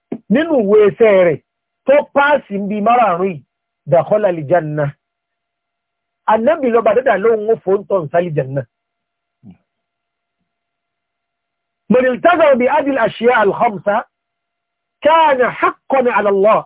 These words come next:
أن يدخله الجنة. Ọlọ́run ló ń sọ di ẹ̀tọ́ lọ́rùn òun. Òun sọ dọlá. Tó wọ́n fi kẹ oún tàn, ẹ sọ pé tàn ti jọ màlìjẹ náà. Jẹ̀mọ́ra,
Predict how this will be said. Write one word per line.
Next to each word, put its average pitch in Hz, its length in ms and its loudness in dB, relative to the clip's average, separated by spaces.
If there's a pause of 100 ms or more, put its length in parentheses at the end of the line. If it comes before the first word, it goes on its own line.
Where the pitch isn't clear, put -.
أن 190 120 0
يدخله 185 480 0
الجنة. 143 440 -4 (1400)
Ọlọ́run 285 400 0
ló 285 100 2
ń 208 280 -4
sọ 226 140 0
di 190 240 -6
ẹ̀tọ́ 165 440 -4
lọ́rùn 240 340 0
òun. 160 460 -4 (1200)
Òun 214 520 2
sọ 254 240 2
dọlá. 226 420 0 (1300)
Tó 339 80 0
wọ́n 269 300 2
fi 202 160 -8
kẹ - 180 0
oún 226 260 2
tàn, 208 240 2 (540)
ẹ 240 180 0
sọ 262 180 0
pé 277 120 2
tàn 240 180 0
ti 175 80 -6
jọ 190 100 0
màlìjẹ 175 340 0
náà. 185 200 -4 (1500)
Jẹ̀mọ́ra, 220 560 2